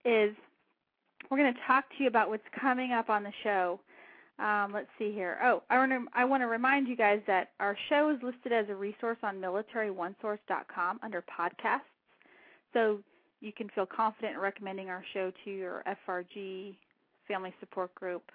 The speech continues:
slash ombudsman folk. Um, put on flyer, um, help us g-, spread the word. And I actually saw a T V commercial for Military One Source yesterday.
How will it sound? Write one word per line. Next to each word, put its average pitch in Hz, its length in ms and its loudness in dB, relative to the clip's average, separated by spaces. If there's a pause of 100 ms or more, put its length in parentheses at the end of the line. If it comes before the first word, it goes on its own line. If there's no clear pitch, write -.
(360)
slash 185 200 -6 (100)
ombudsman 185 580 -12
folk. - 280 -14 (360)
Um, 185 220 -16
put 220 100 -8
on 190 240 -6
flyer, 202 440 -6 (580)
um, 185 240 -14
help 214 240 -2
us 196 80 -4 (240)
g-, 190 60 -16 (120)
spread 202 220 -2
the 185 100 -4
word. 185 280 -4 (320)
And 247 80 0
I - 100 -2
actually 339 340 0 (140)
saw 202 260 4
a - 220 -8
T 254 120 -2
V 285 220 2
commercial 190 520 -12
for 185 100 -6
Military 185 480 -8
One 185 320 -10
Source 185 260 -10
yesterday. 254 380 -12